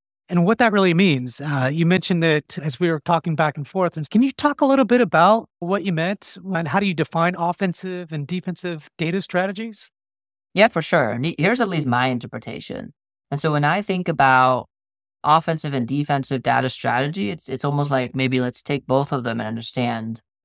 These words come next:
Speaker 2: what they can be. So if, if you have an, an offensive data strategy, you are focused on enabling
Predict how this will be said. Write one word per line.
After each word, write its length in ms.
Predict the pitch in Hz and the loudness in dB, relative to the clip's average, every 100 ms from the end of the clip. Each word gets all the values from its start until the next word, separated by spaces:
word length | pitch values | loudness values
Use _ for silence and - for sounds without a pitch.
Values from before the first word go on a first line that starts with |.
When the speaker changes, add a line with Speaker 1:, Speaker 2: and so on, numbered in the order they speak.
| _ - | _ -2
Speaker 2:
what 140 | 143 | 0
they 120 | 139 127 | 0 -2
can 220 | 117 101 | -2 -4
be. 360 | 117 95 67 | -4 -4 -6
So 140 | - 131 | -4 -4
if, 100 | 127 | -4
if 180 | 127 - | -8 -2
you 80 | 165 | 2
have 120 | 180 | 2
an, 180 | 175 151 _ | 2 -4 _
an 120 | 123 - | -18 0
offensive 640 | 160 180 214 185 170 165 143 | 4 4 4 -2 -4 -6 -2
data 300 | 135 131 131 | 2 2 0
strategy, 800 | - 123 117 113 107 110 117 127 _ _ _ - | -4 -6 -6 -6 -10 -12 -10 -12 _ _ _ -6
you 380 | 131 139 135 135 | 0 2 4 4
are 160 | 131 | 4
focused 560 | - 160 165 180 160 - | 4 0 2 -2 -4 0
on 240 | 135 123 - | 2 2 0
enabling 920 | 123 127 143 151 143 139 120 113 | 2 2 2 0 -2 -2 -2 -6